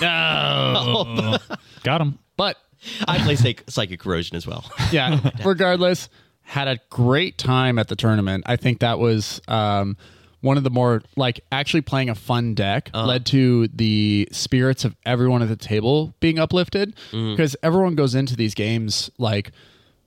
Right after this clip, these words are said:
Speaker 1: thinking of how stressful this could be because there are those moments that when you get close to winning, your adrenaline starts shooting through the roof. I think it kinda took the curb off of, the pressure off of everyone to be like,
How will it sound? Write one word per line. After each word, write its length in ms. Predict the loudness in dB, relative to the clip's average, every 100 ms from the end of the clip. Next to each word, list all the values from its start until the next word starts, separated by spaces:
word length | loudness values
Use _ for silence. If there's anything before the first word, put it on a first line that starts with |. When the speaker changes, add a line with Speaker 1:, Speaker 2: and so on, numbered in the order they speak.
| _
Speaker 1:
thinking 580 | -2 0 2 0 0 -4 -4
of 120 | -2
how 140 | 0 0
stressful 600 | -2 -2 0 0 -2 -2
this 160 | -2
could 160 | -2 -2
be 160 | 0 0
because 340 | 0 0 2
there 140 | 2 4
are 40 |
those 200 | 4 2
moments 500 | 2 0 0 -2 -2
that 140 | -2 0
when 120 | 0
you 80 | 0
get 140 | -2
close 200 | 0 -2 0
to 100 | 0
winning, 340 | 2 0 0
your 180 | -2 -2
adrenaline 420 | 0 2 2 0
starts 240 | 0 0 0
shooting 340 | 0 0 0
through 200 | 0 2
the 100 | 2
roof. 340 | 2 2 2 -4 -18 -8
I 100 | -2
think 180 | 0 -2
it 80 | -2
kinda 200 | -2 -2
took 180 | -2 -2
the 100 | -4
curb 360 | -4 -2 -2 -2
off 200 | -4 -2
of, 240 | -4 -4
the 100 | -4 0
pressure 420 | 0 0 2 2
off 160 | 0 -2
of 100 | -4
everyone 460 | -2 0 0 -2
to 100 | -4
be 120 | -4 -2
like, 240 | -2 -2